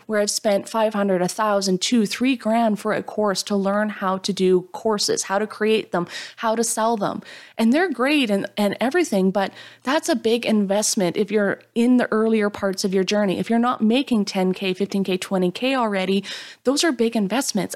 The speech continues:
I wanted to take that price point out of it. And that's why I only made it ninety-nine dollars. I could have easily priced this at five hundred plus, but I want it accessible. So if you want the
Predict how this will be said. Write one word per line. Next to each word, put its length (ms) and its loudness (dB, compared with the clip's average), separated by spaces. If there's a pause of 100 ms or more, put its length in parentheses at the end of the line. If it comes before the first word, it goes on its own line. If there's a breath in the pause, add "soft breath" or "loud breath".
I 180 2
wanted 520 0
to 300 2 (300 loud breath)
take 300 -2
that 200 -4
price 280 -2
point 320 -2
out 160 -2
of 100 -2
it. 220 -2
And 200 2
that's 300 -2
why 160 2
I 300 0
only 520 4
made 360 2
it 200 -2
ninety-nine 500 2
dollars. 340 -4 (420 loud breath)
I 140 0
could 160 0
have 180 2
easily 380 2
priced 300 -2
this 200 0
at 100 -4
five 200 0
hundred 240 2
plus, 340 -2
but 180 -4 (300 loud breath)
I 120 2
want 280 2
it 160 -2
accessible. 580 -2
So 140 -2
if 80 0
you 140 2
want 480 0
the 120 0